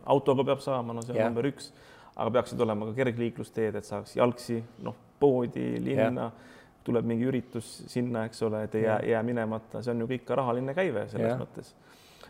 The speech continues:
Speaker 1: Eh, noh, motorollerid tulevad au sisse, jalgrattad
Speaker 2: Jah.
Speaker 1: on au sees, see peab olema kõik nagu võimaldatud
Speaker 2: Jah.
Speaker 1: niimoodi.
Speaker 2: Ja muidugi, mis on, mis on veel väga oluline, mis on ikkagi mitmekümneaastane unistus elvakatel ja, ja nüüd ka liitunud, liitunud omavalitsuse inimestel,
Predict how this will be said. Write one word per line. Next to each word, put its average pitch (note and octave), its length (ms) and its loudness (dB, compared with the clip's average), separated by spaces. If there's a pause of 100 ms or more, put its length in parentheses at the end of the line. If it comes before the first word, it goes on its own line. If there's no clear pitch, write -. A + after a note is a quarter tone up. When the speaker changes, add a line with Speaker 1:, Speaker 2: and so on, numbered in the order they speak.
(100)
Speaker 1:
Eh, - 160 -4
noh, A#2+ 140 -2
motorollerid A#2 640 2
tulevad A2+ 260 0
au A#2 160 2
sisse, A2+ 380 -4
jalgrattad A#2 480 4
Speaker 2:
Jah. A2+ 80 -2
Speaker 1:
on A#2 80 0
au A2+ 80 0
sees, A#2 160 -6
see C3 100 -2
peab B2+ 140 0
olema B2+ 260 -2
kõik C#3 220 -4
nagu C3 180 -4
võimaldatud A2+ 480 -4
Speaker 2:
Jah. A2+ 140 4
Speaker 1:
niimoodi. - 560 -12 (200)
Speaker 2:
Ja A2+ 80 -2
muidugi, C#3+ 400 6
mis C#3 240 2
on, C3 220 4
mis C#3+ 180 -2
on C#3 160 2
veel D3+ 240 4
väga B2 200 6
oluline, A#2+ 520 6
mis A2 240 -6
on A#2 140 -2
ikkagi A2 300 -4
mitmekümneaastane A#2 1080 0
unistus A#2 640 0
elvakatel A2 800 2
ja, G#2+ 140 2 (520)
ja G#2+ 100 0
nüüd A#2 260 0
ka G#2+ 100 4
liitunud, G#2+ 720 2 (500)
liitunud A2+ 480 0
omavalitsuse A2 800 0
inimestel, A#2 720 0